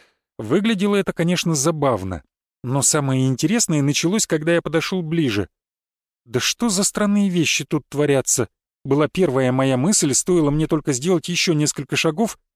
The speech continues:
как облако насекомых начало медленно и неохотно расползаться в разные стороны, давая мне пройти.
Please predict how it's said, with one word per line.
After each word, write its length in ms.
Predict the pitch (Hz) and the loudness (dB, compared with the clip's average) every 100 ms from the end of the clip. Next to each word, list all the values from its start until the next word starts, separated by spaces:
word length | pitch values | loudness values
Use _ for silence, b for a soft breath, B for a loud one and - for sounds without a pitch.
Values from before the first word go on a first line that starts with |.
| _ _ _ - | _ _ _ -6
как 160 | 131 - | -2 0
облако 340 | 180 170 - | 2 2 2
насекомых 600 | 160 - 156 220 202 - | 2 2 0 2 2 0
начало 360 | 160 - 143 131 | -2 -2 0 2
медленно 720 | 123 151 208 196 185 180 165 | 2 2 2 2 2 2 0
и 60 | 156 | 0
неохотно 600 | 160 156 135 190 - 175 | 2 2 0 -4 -2 0
расползаться 640 | 151 - 139 117 175 - 147 | 0 0 -2 2 0 0 0
в 60 | |
разные 340 | 143 147 151 131 | 0 2 2 0
стороны, 400 | - 180 180 165 | 0 0 2 2
давая 360 | 135 135 156 | 2 2 2
мне 220 | 156 139 | 4 2
пройти. 500 | 139 170 165 - 107 | 2 -2 -4 -4 -4